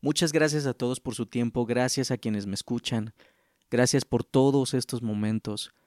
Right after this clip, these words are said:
Espero que les siga gustando el contenido que aquí se siga compartiendo. Voy a procurar ser un poco más constante para no desaparecerme nuevamente por tanto tiempo. Gracias a todos ustedes, infinitas gracias a cada uno.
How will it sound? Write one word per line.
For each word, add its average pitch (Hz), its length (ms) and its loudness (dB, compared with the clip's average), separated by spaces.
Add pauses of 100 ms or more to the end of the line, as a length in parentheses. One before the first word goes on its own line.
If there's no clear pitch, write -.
(220)
Espero 135 320 0
que - 80 -2
les 120 140 2
siga 131 220 0
gustando 120 500 -2
el 113 80 -4
contenido 107 520 -4
que 107 100 -10
aquí 107 200 -10
se 113 140 -8
siga 113 260 -4
compartiendo. 104 760 -6 (440)
Voy 117 120 2
a 113 80 2
procurar 117 420 2
ser 117 160 -4
un 117 80 0
poco 117 240 -6
más 110 180 -4
constante 113 600 -2
para 98 360 -8 (420)
no 113 160 0
desaparecerme 113 680 -2
nuevamente 113 460 -2
por 113 160 -8
tanto 110 260 -2
tiempo. 110 480 -6 (640)
Gracias 120 400 0
a 117 60 -2
todos 120 300 -2
ustedes, 110 440 -4
infinitas 117 520 -4
gracias 117 420 -4
a 110 60 -8
cada 107 280 -6
uno. 104 360 -8